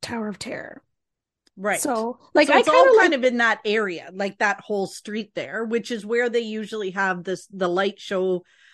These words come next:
Speaker 2: uh, the Christmas light show going on, on the Tower of Terror, which I
Speaker 1: And
Speaker 2: do love. I do love that show.
Speaker 1: In addition to, um, it being, having Muppet stuff, though, like, the reason why I love Hollywood Studios is the front of the park. Like, that's what I fell in,
Speaker 2: Mm-hmm.
Speaker 1: like, how I fell in love with the park originally.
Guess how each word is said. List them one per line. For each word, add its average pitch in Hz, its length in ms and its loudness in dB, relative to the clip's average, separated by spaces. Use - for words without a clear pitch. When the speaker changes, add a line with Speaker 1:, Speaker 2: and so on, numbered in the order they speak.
Speaker 2:
uh, 185 200 -2
the 180 120 -4
Christmas 208 460 -6
light 190 240 -4
show 185 200 -6
going 180 320 -4
on, 170 180 -4
on 165 180 -8
the 160 100 -8
Tower 147 300 -10
of 143 100 -14
Terror, 151 440 -12
which 233 160 2
I 277 120 8
Speaker 1:
And 285 100 6
Speaker 2:
do 294 160 0
love. 190 300 0
I 185 120 0
do 240 180 -4
love 202 220 -2
that 175 180 -2
show. - 320 -12
Speaker 1:
In 349 160 6
addition 349 520 2
to, 269 540 4
um, 220 680 2
it 277 160 0
being, 240 420 6
having 226 340 4
Muppet 220 300 2
stuff, - 260 -6
though, 226 120 0
like, 220 280 0
the 277 120 6
reason 294 340 6
why 285 220 8
I 240 60 6
love 226 240 4
Hollywood 226 420 4
Studios 202 600 2
is 254 160 0
the 226 100 0
front 208 220 0
of 190 60 -2
the 196 80 -4
park. 185 380 -8
Like, 208 160 0
that's 220 240 0
what 269 160 2
I 247 160 -4
fell 233 260 0
in, 220 120 4
Speaker 2:
Mm-hmm. 202 140 0
Speaker 1:
like, 233 140 -4
how 247 220 2
I 233 100 2
fell 240 240 2
in 233 80 6
love 226 160 4
with 226 140 0
the 233 80 -2
park 220 260 -4
originally. 196 680 -2